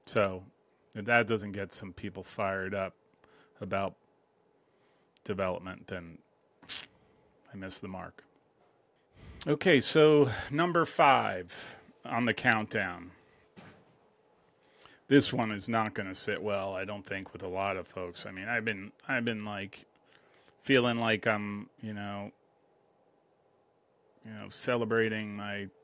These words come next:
thirty, thirtieth anniversary of my twenty-fourth birthday, getting invo-, getting into all these, like, different internet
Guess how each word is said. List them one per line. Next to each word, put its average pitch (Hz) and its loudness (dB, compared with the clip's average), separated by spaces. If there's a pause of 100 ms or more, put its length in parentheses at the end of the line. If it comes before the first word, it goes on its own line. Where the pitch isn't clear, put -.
(1800)
thirty, 113 0 (720)
thirtieth 117 0 (340)
anniversary 110 0
of 101 0
my 101 -6
twenty-fourth 107 -4
birthday, 113 4 (320)
getting 123 2
invo-, 113 0
getting 113 -2
into 113 -4
all 107 4
these, 104 -4
like, 107 -4
different 107 -6
internet 107 -2